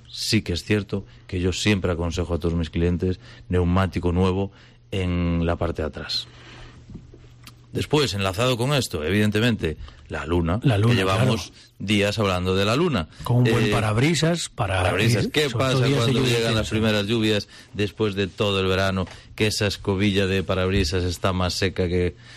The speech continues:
Speaker 1: está seca. Eh, eh, le damos a los limpias y vemos menos que cuando, <laughs> que cuando, que cuando no le damos. Es decir, está, eh, la escobilla está seca, está sucia, está de no,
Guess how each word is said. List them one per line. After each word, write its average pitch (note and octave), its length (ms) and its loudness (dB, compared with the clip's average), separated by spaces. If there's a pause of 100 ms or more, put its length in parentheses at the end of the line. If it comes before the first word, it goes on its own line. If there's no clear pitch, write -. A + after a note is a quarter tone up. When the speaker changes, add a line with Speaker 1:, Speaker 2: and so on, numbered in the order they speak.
(360)
Speaker 1:
está - 220 -8
seca. - 400 -4 (560)
Eh, F2 360 -2 (760)
eh, F2+ 760 2
le E2+ 160 -2
damos G2 300 0
a G#2 40 0
los G2+ 140 2
limpias D3+ 520 0 (100)
y F#2+ 80 0
vemos G#2 340 0
menos D#3+ 560 0 (640)
que F#2 140 -4
cuando, G#2+ 840 -2
<laughs> - 20 -20
que G#2 120 0
cuando, G2 420 0 (340)
que A2 140 2
cuando A2+ 300 0
no C3 80 0
le B2 80 0
damos. B2+ 340 -2
Es G2+ 80 -2
decir, G2 260 -2
está, G2 500 -2 (420)
eh, F#2 180 0
la F2+ 80 -2
escobilla F2+ 300 -2
está E2+ 180 -4
seca, F#2+ 400 -2
está F2 240 -4
sucia, F#2 540 0
está F2 220 -2
de F2+ 140 0
no, F#2 360 2